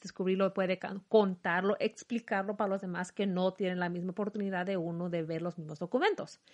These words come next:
Porque yo me considero muy, pero muy afortunada de poder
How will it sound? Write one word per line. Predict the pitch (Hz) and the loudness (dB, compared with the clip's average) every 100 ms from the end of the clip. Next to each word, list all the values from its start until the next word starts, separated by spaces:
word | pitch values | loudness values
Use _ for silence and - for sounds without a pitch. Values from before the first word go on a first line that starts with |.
| - - - _ - | -20 -20 -20 _ -4
Porque | 202 196 196 | -4 -2 0
yo | 190 | 0
me | 202 | 0
considero | 220 214 196 190 | -2 0 0 2
muy, | 202 233 294 415 - _ _ _ | 4 4 4 0 -4 _ _ _
pero | 220 214 | -2 0
muy | 208 220 254 277 - | 2 2 2 0 -6
afortunada | 220 220 214 214 196 208 208 | -6 -4 -2 -2 0 0 0
de | 196 | 0
poder | 196 196 208 - | 0 2 2 0